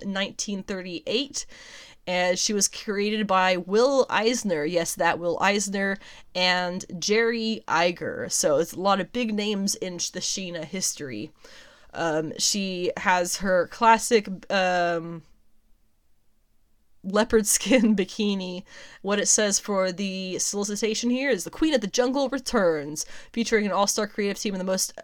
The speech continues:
amazing roster of cover artists this side of the jungle. The thrilling advent-,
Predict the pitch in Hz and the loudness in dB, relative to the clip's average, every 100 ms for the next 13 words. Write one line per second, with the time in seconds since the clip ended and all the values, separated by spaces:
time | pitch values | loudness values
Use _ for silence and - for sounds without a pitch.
0 | - 202 196 202 185 196 202 - 202 - | -2 0 0 -2 0 0 0 0 -4 -2
1 | 214 214 208 208 226 - 214 220 208 247 | -2 2 2 0 -2 -2 0 0 2 2
2 | 247 208 180 139 - - - - - 247 | 4 4 4 2 -6 -18 -20 -20 -6 4
3 | 247 233 220 - 208 214 208 | 6 6 2 0 -2 0 -4